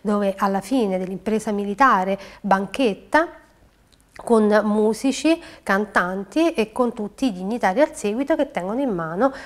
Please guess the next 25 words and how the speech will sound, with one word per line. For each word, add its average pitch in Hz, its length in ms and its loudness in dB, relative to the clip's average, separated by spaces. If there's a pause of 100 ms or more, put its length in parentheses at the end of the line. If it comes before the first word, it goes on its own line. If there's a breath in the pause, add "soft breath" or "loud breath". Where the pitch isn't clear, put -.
(120)
una 202 260 0
coppa, 196 380 0
quindi 202 180 0
un 196 140 -2
bicchiere 208 680 0 (220 loud breath)
dal 190 240 -2
quale, 190 420 2
ehm, 180 800 -6 (100)
dal 208 160 -2
quale 190 220 -4
libano. 185 640 -4 (3000 loud breath)
Quindi 214 240 0
se, 320 400 0
ehm, 190 600 0
questa 247 280 2
parte 277 460 4
<laughs> - 20 -14
della 214 140 -2
lezione 208 640 -2
vi 330 120 -4
è - 60 -18
chiara, 196 420 -6
mi 320 100 0
saprete 220 460 -2
dire 175 420 -4